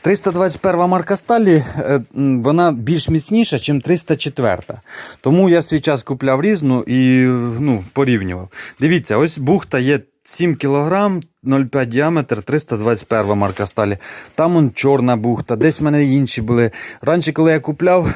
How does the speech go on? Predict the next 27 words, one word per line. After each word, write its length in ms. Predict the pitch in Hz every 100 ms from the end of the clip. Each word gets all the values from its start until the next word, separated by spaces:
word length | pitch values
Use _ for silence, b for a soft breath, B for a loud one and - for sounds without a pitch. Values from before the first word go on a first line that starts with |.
| B -
м, 600 | 127 127 127 120 120 120 104
ці 200 | - 107
бухти, 400 | 123 123 - 110
були 380 | 127 160 160 B B
вообще, 540 | 120 131 - 185 151 104
ну, 140 | 117 123
тільки 260 | 127 117
починав 480 | 117 - 147 170 202
купляти, 440 | 151 117 120 101 104
вони 260 | 120 160
були 340 | 156 151 151 135 B B
по 120 | - 123
п'ятнадцять 480 | 147 147 156 -
кілограм. 540 | - 151 160 151 110 104
Не 80 | 139
було, 260 | 156 160
як 140 | 135 104
зараз, 260 | 123 117
таких 340 | - 110 127 123
маленьких, 540 | 127 127 107 101 90
поняли? 460 | - 147 123 95 87 B B B -
Так 220 | 185 190
от, 180 | 131 92
зараз 380 | 110 185 190 190
я 60 |
натягую 560 | 180 170 175 165 170 160
проволочку, 760 | 165 220 185 135 - - 131